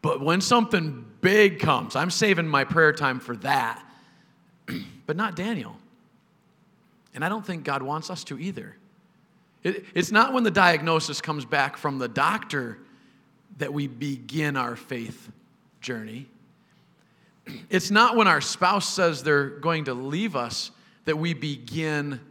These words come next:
our faith journey. It's not when we find out that we're pregnant again that we begin our faith journey.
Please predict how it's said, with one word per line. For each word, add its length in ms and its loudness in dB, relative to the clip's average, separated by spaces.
our 160 -8
faith 560 -4
journey. 560 -6
It's 200 0
not 280 4
when 120 4
we 100 2
find 420 2
out 480 0
that 280 0
we're 160 2
pregnant 540 0
again 500 -4
that 140 -2
we 160 -2
begin 1080 -6
our 80 -4
faith 520 -6
journey. 560 -8